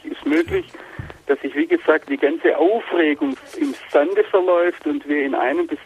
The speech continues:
zwei Jahren dastehen und der Iran ist atombewaffnet und die ganze Welt lebt damit. Eine andere Möglichkeit ist natürlich, dass es zu Militärschlägen kommt, aber ich halte die Wahrscheinlichkeit zurzeit für sehr,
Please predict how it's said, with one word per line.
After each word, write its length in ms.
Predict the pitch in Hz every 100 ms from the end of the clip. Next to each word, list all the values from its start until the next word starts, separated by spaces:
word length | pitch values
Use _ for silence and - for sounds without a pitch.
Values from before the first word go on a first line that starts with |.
| -
zwei 200 | 131 139
Jahren 320 | 147 143 131
dastehen 500 | 113 135 - 156 151
und 100 | 135
der 300 | 127 117 - - -
Iran 360 | - 123 120 147
ist 100 | 156
atombewaffnet 840 | 135 - 143 135 120 120 - 151
und 100 | 135
die 80 | 123
ganze 360 | 127 131 131 127
Welt 260 | 123 -
lebt 400 | 117 123 147 -
damit. 300 | 175 180 185 - - - - -
Eine 100 | 220
andere 220 | 151 175
Möglichkeit 560 | 185 175 190 - 180 165
ist 120 | 165
natürlich, 380 | 220 175 147 -
dass 140 | 135
es 80 | 131 -
zu 60 | -
Militärschlägen 920 | 131 123 - 117 127 - - 127 117
kommt, 360 | - 127 156 - - - - - _
aber 420 | 131 131 139 135
ich 160 | - 131
halte 240 | 143 139 -
die 300 | 151 160 170 -
Wahrscheinlichkeit 880 | 143 139 - 131 147 - - 135 131 -
zurzeit 540 | 123 - - 123 - -
für 140 | - - -
sehr, 160 | -